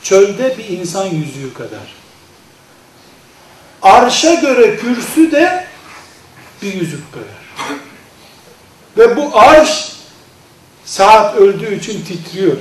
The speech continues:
Neden biliyor musun? Çünkü Allah Saad'ın ruhunu özlemiş.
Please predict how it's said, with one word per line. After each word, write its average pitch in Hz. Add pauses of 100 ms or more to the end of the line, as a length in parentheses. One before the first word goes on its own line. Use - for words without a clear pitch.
(120)
Neden 175
biliyor 202
musun? 190 (2000)
Çünkü 180
Allah 160 (760)
Saad'ın 170
ruhunu 156
özlemiş. 110